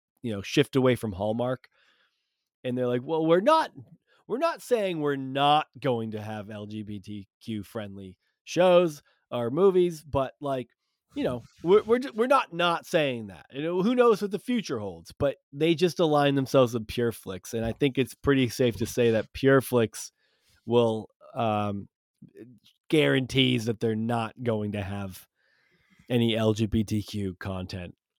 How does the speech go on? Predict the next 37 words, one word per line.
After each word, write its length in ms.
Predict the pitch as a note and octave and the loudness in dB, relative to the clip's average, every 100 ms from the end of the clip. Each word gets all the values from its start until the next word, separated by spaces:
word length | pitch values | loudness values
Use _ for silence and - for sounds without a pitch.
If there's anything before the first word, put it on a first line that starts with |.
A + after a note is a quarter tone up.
| _ | _
uh, 360 | G2+ G2 F#2 E2 | -12 -10 -10 -2
on 200 | C3 D3 | 0 4
their, 280 | C#3+ C#3+ D3 | 6 6 6
uh, 300 | D3+ D3+ D3 - _ _ _ | 4 2 -4 -10 _ _ _
on 120 | C#3+ | -8
their 100 | D3+ | -6
network. 380 | D#3 D#3+ C3 G#2 _ _ _ _ _ | -4 -4 -4 -4 _ _ _ _ _
Uh, 240 | B2 C3 | -8 -8
but 260 | A#2+ D#3 - | -4 -4 0
so 220 | G3 F#3+ | 2 2
each, 320 | - A#3+ - - _ _ _ _ - | 0 -6 -6 -14 _ _ _ _ -8
each 180 | G3 G3 | -6 0
one 180 | A#3 A3+ | 2 4
of 60 | |
these 220 | G#3 F3+ | 2 0
epi-, 240 | F3+ E3+ F#3+ | 0 0 -4
each 200 | F3+ F3+ | -4 -2
one 100 | G#3 | 0
of 80 | G3 | 2
these 160 | F3+ C#3+ | 0 2
movies, 500 | D#3+ D#3 C#3+ C3 - - - D3+ | 4 4 2 0 -6 -20 -10 -4
we 80 | |
were 80 | D#3 | -2
just 220 | C#3+ C3+ | -2 -6
reading 340 | C3+ D3 C#3+ C3 | -2 0 2 0
through. 380 | C3+ C3+ C3+ C3 | 2 2 2 2
There's, 160 | B2 | 0
like, 100 | A#2+ | 2
a 100 | A#2 | 0
one 300 | A2+ B2+ C#3+ | 2 4 6
or 80 | C#3+ | 4
two 240 | - C#3 | 4 4
sentence 480 | C3 C3+ B2+ B2 A2 | 4 4 2 2 -2
blurb 560 | - A2+ A#2 A#2 A#2 A2+ | -4 2 4 6 6 4
about 320 | A2 A2 G#2+ | 2 2 0
the 80 | - | -4
plot. 400 | - F2+ D#2 | -6 -6 -10